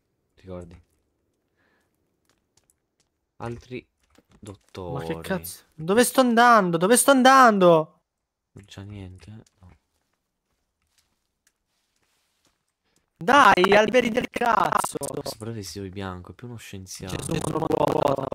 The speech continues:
Speaker 1: No, niente. Ma c'è il mo-, Gesù monoruota.
Speaker 2: Guarda te! E ma,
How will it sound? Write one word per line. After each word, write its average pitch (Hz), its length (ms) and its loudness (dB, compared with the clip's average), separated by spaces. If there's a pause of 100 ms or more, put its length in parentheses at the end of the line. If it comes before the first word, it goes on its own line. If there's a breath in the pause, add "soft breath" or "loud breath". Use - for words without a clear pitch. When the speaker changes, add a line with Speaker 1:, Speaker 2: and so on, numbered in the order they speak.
(120)
Speaker 1:
No, - 60 -16
niente. 90 420 -20 (1500)
Ma 98 100 -20
c'è 101 140 -20
il 101 80 -20
mo-, 98 180 -20
Gesù 101 380 -16
monoruota. 95 760 -14 (720)
Speaker 2:
Guarda 220 360 4
te! 226 540 2
E 160 100 -12
ma, 175 100 -2